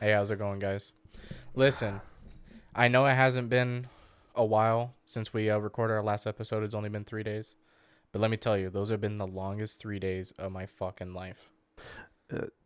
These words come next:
Speaker 2: Taylor is absolutely speaking for himself. That has been the most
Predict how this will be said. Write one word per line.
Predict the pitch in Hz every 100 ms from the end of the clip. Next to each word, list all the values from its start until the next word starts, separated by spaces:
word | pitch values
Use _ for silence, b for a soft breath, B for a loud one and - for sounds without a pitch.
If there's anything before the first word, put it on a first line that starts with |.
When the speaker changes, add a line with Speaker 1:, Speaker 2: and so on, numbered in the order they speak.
| -
Speaker 2:
Taylor | 131 165 120
is | 90
absolutely | 101 104 95 95 90
speaking | - 95 90
for | 82 87
himself. | 82 90 90 82
That | 104
has | 113
been | 98 95
the |
most | 90 85